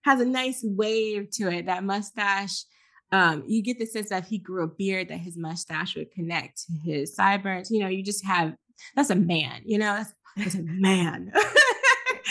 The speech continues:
Speaker 1: And he is an activist. He's fighting gentrification in his neighborhood, I guess on the South Side. And, um, at the same time, she also meets a white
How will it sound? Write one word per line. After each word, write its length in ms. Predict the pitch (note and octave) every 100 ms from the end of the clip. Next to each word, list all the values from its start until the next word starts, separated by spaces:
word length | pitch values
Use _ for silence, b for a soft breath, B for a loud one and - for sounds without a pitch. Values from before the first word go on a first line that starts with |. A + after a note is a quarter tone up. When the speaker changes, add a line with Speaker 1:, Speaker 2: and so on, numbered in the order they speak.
| B B B
Speaker 1:
And 380 | B3+ B3+ A#3+ A#3
he 260 | A3+ D4+ C#4+
is 100 | C4
an 140 | A3+ -
activist. 580 | C4 C4+ C4 B3 C4 B3
He's 160 | A#3 A3
fighting 260 | G#3+ G3+
gentrification 920 | G3 G3 F#3 F3 B3 A#3+ A#3 A#3 G#3+
in 180 | F#3+ F#3
his 140 | F3 E3+
neighborhood, 920 | F#3 F#3+ G3 F#3+ F#3+ F3+ F3+ F3 F3 _ _ _ -
I 80 | G#3+
guess 160 | B3+
on 100 | A#3+
the 80 | F#3+
South 240 | D#3+ D#3
Side. 320 | - F3 E3 D#3+ B B B -
And, 400 | F#3 F3 F3 E3+ -
um, 440 | F3 D#3+ D#3 D3+ - _ _ _ _ _ _ _
at 140 | G3+ G3+
the 60 |
same 360 | F3 - A3 A3
time, 280 | A3 G#3+ G3+
she 100 | G3
also 180 | F#3+ F#3+
meets 240 | F#3 F3+
a 120 | E3+
white 560 | D#3+ E3 F#3 F#3+ A#3 B3+